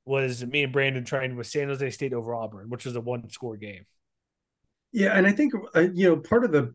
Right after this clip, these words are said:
Speaker 2: part of the process of that is, you know, you don't wanna necessarily pick one that's, that's an obvious one. So just as, as an example from this past year, the fact that, you know, Air Force walked all over Colorado
Speaker 1: Oh,
Speaker 2: was,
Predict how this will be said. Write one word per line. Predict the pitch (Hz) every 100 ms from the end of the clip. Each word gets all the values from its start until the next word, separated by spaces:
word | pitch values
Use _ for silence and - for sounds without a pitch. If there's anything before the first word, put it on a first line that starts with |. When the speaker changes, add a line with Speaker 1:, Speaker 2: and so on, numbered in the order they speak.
| -
Speaker 2:
part | 202
of | 160
the |
process | 117 - 127 131 123 110 107
of | 98
that | 107 127 107 101 -
is, | 170 117 107 -
you | 123
know, | 117
you | 117
don't | 151
wanna | 143 123
necessarily | 120 117 - 120 107 104 - -
pick | - 120 -
one | 107 107 104 101
that's, | 95 90 - - - -
that's | 120 120
an | 107
obvious | 120 107 120 143 147
one. | 165 160 180 175 - - -
So | 175
just | 170
as, | 175 160
as | 180 135
an | 123
example | 110 120 120 123 -
from | 113
this | 104
past | - 107 -
year, | 131 120 107
the | 104
fact | 120 113 113
that, | 107 -
you | 123 107
know, |
Air | 107 113
Force | 107 117 101 -
walked | 107 104 104
all | 117 101
over | 95
Colorado | - - 107 92 101 101 120 151
Speaker 1:
Oh, | 139
Speaker 2:
was, | 104